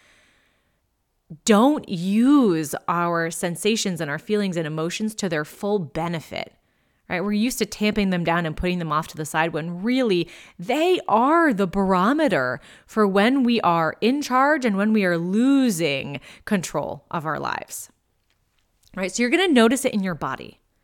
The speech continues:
You're gonna maybe notice your stomach clenching. You're maybe gonna know your, notice yourself pulling back energetically, right? So start to pay attention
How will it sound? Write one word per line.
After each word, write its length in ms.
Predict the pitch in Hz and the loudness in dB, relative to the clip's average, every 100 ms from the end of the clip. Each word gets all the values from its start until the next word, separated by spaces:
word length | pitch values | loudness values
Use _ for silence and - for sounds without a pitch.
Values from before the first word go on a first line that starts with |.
| _ _ _ - | _ _ _ -8
You're 120 | 196 | -2
gonna 180 | 208 190 | 0 0
maybe 220 | 180 170 | -2 -4
notice 300 | 160 151 151 | -6 -6 -8
your 80 | - | -8
stomach 340 | - 220 220 | -2 -2 -2
clenching. 680 | - 208 190 196 180 175 170 - _ _ _ _ _ - | -2 -2 0 0 0 -4 -8 -12 _ _ _ _ _ -6
You're 140 | 196 | 0
maybe 180 | 196 175 | 0 2
gonna 180 | 175 170 | 0 0
know 120 | 170 | -2
your, 220 | 165 165 | -2 -4
notice 400 | - 180 175 165 | -4 -2 -2 -4
yourself 360 | 165 151 156 - | -6 -6 -6 0
pulling 500 | - - 185 190 170 | -2 0 -2 -2 -4
back 420 | 147 147 156 - - | -4 2 2 0 -6
energetically, 1000 | 202 190 190 190 170 170 170 160 160 160 _ _ _ _ _ _ _ _ _ _ _ _ _ _ _ | -4 -2 -2 -4 -4 -6 -6 -6 -8 -12 _ _ _ _ _ _ _ _ _ _ _ _ _ _ _
right? 120 | 190 196 | -8 -4
So 100 | 202 | -4
start 420 | - - 269 269 | -4 -2 -2 0
to 100 | 339 | -4
pay 480 | - - 226 233 247 | -4 -8 -4 -2 -2
attention 840 | 190 - - 214 214 - - - | -6 -10 -6 -4 -4 -8 -12 -18